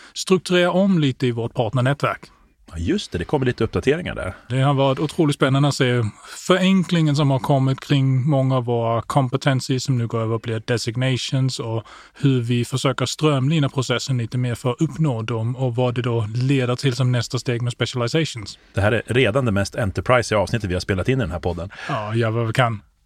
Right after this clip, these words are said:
Speaker 2: Nej, men i alla fall, vi tänkte då prata lite grann om, ja, vi har ju optimerat specializations då med att ta bort advanced. Men jag tänkte framförallt prata lite grann om var,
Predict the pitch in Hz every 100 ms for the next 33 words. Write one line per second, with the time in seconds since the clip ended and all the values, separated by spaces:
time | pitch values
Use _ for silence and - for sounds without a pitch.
0 | _ 117 160 185 170 185 202 185 160 156
1 | 202 196 175 170 175 180 175 120 110 -
2 | 120 131 156 156 160 - 151 185 175 -
3 | 151 - 143 156 160 135 113 90 95 101
4 | - 107 110 110 101 147 127 104 - -
5 | - 131 180 170 175 180 190 170 143 135
6 | 131 120 117 95 127 131